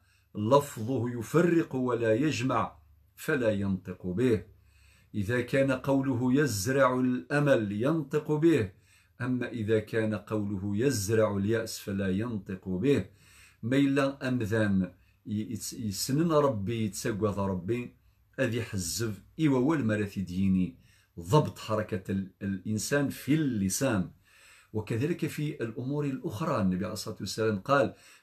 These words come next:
"من كان يؤ-، ومن كان يؤمن بالله واليوم الآخر فليكرم جاره، ومن كان يؤمن بالله واليوم الآخر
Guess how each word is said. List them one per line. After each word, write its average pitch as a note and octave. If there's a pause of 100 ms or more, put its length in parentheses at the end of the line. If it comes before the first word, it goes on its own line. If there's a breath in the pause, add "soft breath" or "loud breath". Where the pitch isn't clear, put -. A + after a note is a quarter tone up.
"من G2
كان G#2
يؤ-، G#2
ومن G#2
كان G#2
يؤمن G#2+
بالله G#2
واليوم G#2+
الآخر A2 (360 soft breath)
فليكرم C3+
جاره، B2+ (300 loud breath)
ومن F#2
كان G2+
يؤمن A2
بالله G#2+
واليوم G#2+
الآخر A#2